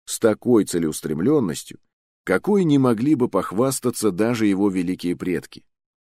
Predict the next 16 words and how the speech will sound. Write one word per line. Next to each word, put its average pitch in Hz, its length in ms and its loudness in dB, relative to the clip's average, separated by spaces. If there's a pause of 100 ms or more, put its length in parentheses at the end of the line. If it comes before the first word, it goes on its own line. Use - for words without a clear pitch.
(100)
К - 60 -10
концу 113 400 0
столетия 95 760 -4 (240)
Маркус 143 540 0
превратился 117 720 0
из 98 260 -2
дилетанта, 120 840 -4 (180)
прожигателя 98 720 0
жизни, 120 540 -4 (240)
в 87 40 -8
ведущего 123 720 0
учёного 131 760 0
и 160 220 -2
предпринимателя 107 880 -2
своего 85 420 -2
времени. 87 480 -2